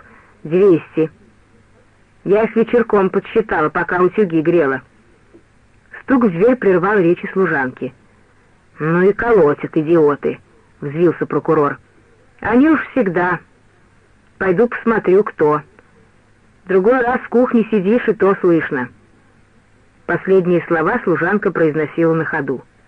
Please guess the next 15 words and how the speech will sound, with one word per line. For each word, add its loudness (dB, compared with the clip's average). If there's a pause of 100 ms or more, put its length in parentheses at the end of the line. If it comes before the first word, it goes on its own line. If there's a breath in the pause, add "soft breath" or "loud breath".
(800 soft breath)
Она 0
напоминала 2
старый 0
зонтик. -2 (460)
Головка 0
маленькая, 0 (340)
юбки 0
длинные, 2 (440 loud breath)
выцветшие. -2 (880)
«Меня 4
нету!» — 4 (720)
крикнул 2
ей 4
вслед 0
прокурор. 0